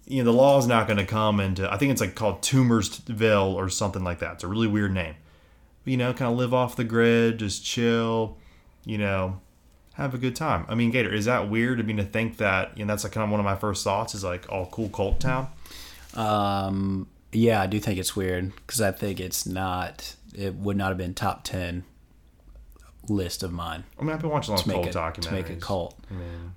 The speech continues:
Speaker 2: Um, also, I don't think that two hours away from Atlanta can be off the grid.
Speaker 1: Well, I mean, it's not, it's, it's
Speaker 2: You
Speaker 1: like,
Speaker 2: know?
Speaker 1: it's, it's not like it's on the side of an interstate or anything like that. You gotta kinda go through some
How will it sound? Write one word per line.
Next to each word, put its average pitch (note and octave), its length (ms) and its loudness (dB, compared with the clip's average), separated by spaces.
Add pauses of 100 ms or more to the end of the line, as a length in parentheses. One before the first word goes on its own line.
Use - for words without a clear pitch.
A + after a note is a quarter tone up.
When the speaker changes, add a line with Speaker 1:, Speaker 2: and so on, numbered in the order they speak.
Speaker 2:
Um, F#2+ 540 -2 (180)
also, G2+ 420 0
I - 60 -6
don't G#2+ 240 0
think G2+ 220 -4
that E2+ 340 -8
two A2+ 180 0
hours G2+ 260 0
away F#2 160 -4
from G2 160 -6
Atlanta F2+ 360 -4
can F#2 140 -10
be F#2 120 -6
off F2+ 240 -6
the F2+ 100 -8
grid. E2+ 440 -10 (960)
Speaker 1:
Well, D#3 120 -6
I D#3 60 -4
mean, D#3 100 -6
it's D3+ 120 -4
not, D#3 140 -2
it's, B2 140 -2
it's D3 180 0
Speaker 2:
You D3+ 80 6
Speaker 1:
like, C3 140 2
Speaker 2:
know? C3+ 60 -2
Speaker 1:
it's, - 160 -2
it's C3 340 -6
not C3+ 140 0
like B2 180 -2
it's G2+ 160 -4
on A2 100 0
the F#2+ 60 -4
side G#2+ 180 0
of F#2 80 -4
an F2+ 60 -2
interstate G2 400 -6
or E2+ 80 -6
anything E2+ 220 -8
like F2 140 -6
that. F#2+ 140 -4
You A#2 60 -4
gotta G#2 160 -4
kinda G2+ 160 -2
go F#2+ 180 -4
through G#2 220 -8
some F2+ 360 -10